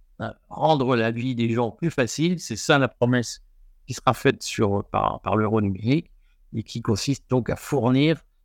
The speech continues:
des moyens de paiement numériques, euh, que les consommateurs pourront utiliser gratuitement pour n'importe quel paiement numérique, n'importe où dans la zone euro. Hein, c'est la dernière phrase.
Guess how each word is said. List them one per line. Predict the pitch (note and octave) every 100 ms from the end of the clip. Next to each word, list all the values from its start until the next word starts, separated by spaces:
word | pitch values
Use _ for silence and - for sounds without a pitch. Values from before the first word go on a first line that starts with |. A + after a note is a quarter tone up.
| -
des | G#2+ C3+
moyens | C3+ B2+ B2 A2+
de |
paiement | - A2 G#2 A2 - G2
numériques, | A#2+ C#3+ C3+ A#2 A2 B2+ - - _ _ -
euh, | A#2 A2
que | G2+ - D3 C#3 G#2
les | B2 A2+
consommateurs | - A#2 A2 G#2 G#2 C3 -
pourront | - A2+ A#2 -
utiliser | A#2+ A#2+ A#2 G#2 G#2 -
gratuitement | A2+ A#2 C3+ - A#2+ - A#2+ B2 - _ _ _
pour | - G2+
n'importe | C#3+ D#3 C3 C#3+ C3+ A2+
quel | A#2+ A#2
paiement | A#2+ A2 G#2+
numérique, | G#2+ G2+ G2 A#2+ - -
n'importe | G#2+ A#2 C#3 C3 - - -
où | C#3
dans | A#2+
la | G#2+
zone | G#2+ A#2 A#2+
euro. | G2+ F#2+ -
Hein, | -
c'est | - -
la | -
dernière | G#2+ G2+ -
phrase. | - A2+ A#2